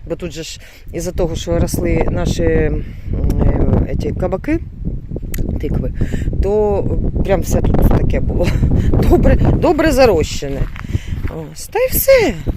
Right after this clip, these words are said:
все добре, бачите, вже. Ну, тут, слава Богу, ось, бачите, Андрюха сусід робить заборку таку класну. Ну, і взагалі, це буде шикарно, що воно загорожене. Класно.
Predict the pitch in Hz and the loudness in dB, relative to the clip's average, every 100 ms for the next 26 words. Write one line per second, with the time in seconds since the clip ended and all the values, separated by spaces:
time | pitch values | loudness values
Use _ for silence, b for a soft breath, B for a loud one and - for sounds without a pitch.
0 | - - 466 262 403 240 220 208 330 - | -4 0 0 4 2 2 -4 -4 -8 -8
1 | 214 190 - 359 - B B B B - | -6 -6 -6 -10 -10 B B B B -8
2 | 214 202 - 202 165 151 156 160 147 147 | -6 -6 -4 -4 -4 -6 -8 -8 -8 -8
3 | 185 - - 165 147 160 - - - - | -6 -8 -8 -8 -8 -10 -10 -12 -10 -10
4 | 151 160 151 147 147 131 160 247 311 - | -10 -8 -8 -8 -8 -10 -8 -4 -4 -4
5 | 233 - 196 185 - 180 170 - - 156 | -10 -10 -12 -12 -8 -6 -6 -8 -12 -14
6 | B B B B B 233 - 165 156 - | B B B B B -8 -6 -6 -6 -6
7 | - 170 160 - 170 165 - - - 151 | -8 -6 -8 -6 -6 -6 -4 -4 -2 -2
8 | 143 131 - - - 156 143 143 151 160 | -4 -4 -4 -4 -6 -6 -6 -6 -6 -4
9 | 196 285 196 151 156 B B B B B | -2 -2 -2 -4 -8 B B B B B
10 | B - 131 - - | B -8 -8 -8 -10